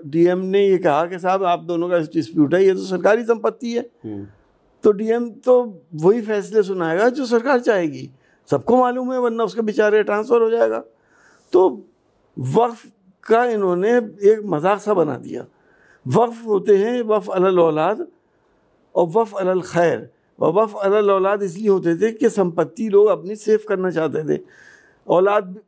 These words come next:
Speaker 1: जो है इसे बर्बाद ना कर दे, बेच ना दे। वक्फ की जायदादें बेची नहीं जाती हैं।
Speaker 2: हम्म।
Speaker 1: वक्फ अलल खैर में चैरिटी के काम होते थे, कहीं म-, मस्जिदें बनाई हैं तो कहीं मदरसे बनाए हैं, कहीं स्कूल चल रहे हैं, कहीं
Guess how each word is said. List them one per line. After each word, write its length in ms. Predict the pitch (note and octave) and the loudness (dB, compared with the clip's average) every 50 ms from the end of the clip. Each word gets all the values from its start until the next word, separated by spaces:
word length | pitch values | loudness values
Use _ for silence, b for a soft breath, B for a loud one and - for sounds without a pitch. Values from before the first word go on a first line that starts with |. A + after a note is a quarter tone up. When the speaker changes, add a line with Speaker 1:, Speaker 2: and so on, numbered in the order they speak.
| _ _ _ _ _ _ _ F3+ | _ _ _ _ _ _ _ 2
Speaker 1:
जो 100 | E3+ G#3 | 4 4
है 140 | F#3+ G#3 | 6 4
इसे 140 | G3+ F3+ G#3 | 4 2 2
बर्बाद 380 | G3+ F#3+ F#3 F3+ F3+ F#3 F#3 F3+ | 2 2 0 0 0 -2 -4 -4
ना 100 | F#3+ F#3 | -6 -2
कर 140 | D3+ F3 F3 | 0 0 2
दे, 180 | E3 F#3 F#3+ | 4 2 2
बेच 300 | F3+ E3 F#3 F3+ F3+ F3+ | 4 4 2 2 2 -2
ना 140 | E3 D#3+ D#3 | -4 -4 -2
दे। 220 | D3+ D#3 D3+ D3+ b b b b - | -2 -2 -4 -4 b b b b -4
वक्फ 240 | C#3+ F#3+ G#3+ G#3 - | -2 0 0 -2 -4
की 120 | - B3 | -10 -2
जायदादें 520 | G#3+ A#3 G3+ F3 E3 F3 F3+ G3+ B3 A#3 | -2 0 0 0 -2 -6 -6 -6 -6 -4
बेची 300 | F3+ G3+ G#3+ G#3 - C4 | -4 -4 -4 -2 -2 -2
नहीं 160 | B3 C4 B3 A#3 | 0 2 2 2
जाती 340 | B2+ - - A#2+ A#2+ A#2 | 2 0 -2 -6 -10 -10
हैं। 140 | A#2 - b b b b | -10 -12 b b b b
Speaker 2:
हम्म। 240 | B2 A#2+ A2+ G#2 G2 - - _ _ _ _ _ _ - F3 F3 | -8 -8 -6 -8 -10 -14 -20 _ _ _ _ _ _ -4 -2 0
Speaker 1:
वक्फ 160 | A3+ A3+ G#3+ A3+ | 0 0 -2 -4
अलल 240 | A3+ A3 A#3 A#3+ | -2 -2 -2 -2
खैर 300 | A3+ F#3+ G#3 G#3 G3+ G3 | -2 -2 0 0 0 0
में 300 | G3+ A3+ B3 B3+ B3+ B3 - _ _ - - | 0 0 0 -2 -2 -2 -6 _ _ -8 0
चैरिटी 380 | - G3+ G#3 A#3 B3 A#3+ C#4 | 2 4 4 4 2 -2 -2
के 120 | A#3+ B3+ A#3 | -2 -2 -2
काम 200 | A3+ G#3 G#3 G3+ | 0 0 0 0
होते 280 | F#3 F3+ F3 F#3 F3 | 0 0 2 0 0
थे, 380 | E3+ F3+ F#3 F3+ F#3 b b b b b b b b b b _ _ _ _ _ _ _ _ _ _ _ _ _ _ _ _ _ _ _ C3+ - - | 0 0 -4 -4 -6 b b b b b b b b b b _ _ _ _ _ _ _ _ _ _ _ _ _ _ _ _ _ _ _ -6 0 2
कहीं 200 | F3 F3+ G3 G#3+ | 2 2 2 0
म-, 540 | G#3 G3 F#3+ F#3 F3+ F3 E3+ E3+ E3+ E3+ F3 E3+ F3 | 0 -2 0 0 0 0 0 -2 -2 -4 -8 -6 -2
मस्जिदें 520 | E3 E3 F3 E3+ D#3 F#3+ G#3+ G3+ A3 G#3+ | 0 0 0 0 -2 -4 -2 0 0 0
बनाई 320 | G#3 G3+ F#3+ F#3+ F#3 F#3+ F#3 | 0 -2 -4 -6 -6 -6 -6
हैं 160 | F#3 G3 F#3+ | -6 -4 -2
तो 80 | G3+ F#3 | -2 0
कहीं 200 | F3+ F#3+ F#3 F#3 | 2 2 2 2
मदरसे 420 | F3 E3+ D#3 F3 F3 E3 F#3 G#3 | 2 2 2 2 0 0 -2 -2
बनाए 320 | G3 F#3+ F3+ F3+ F3 E3+ | -4 -2 -4 -4 -4 -4
हैं, 120 | F3+ F#3+ F#3 | -4 -2 0
कहीं 240 | F#3 F#3 F#3+ F#3+ E3 | 2 2 2 2 0
स्कूल 320 | - - - G#3+ G#3+ G3+ | -2 -4 -2 -2 -2 0
चल 280 | F3+ G3 E3+ D#3+ D#3+ D#3+ | 2 2 2 2 0 -2
रहे 140 | D#3 D3+ | -4 -4
हैं, 140 | E3 F#3 G3 | -6 -4 -2
कहीं 280 | - G#3 G#3 A#3 A3+ | 0 0 0 0 -4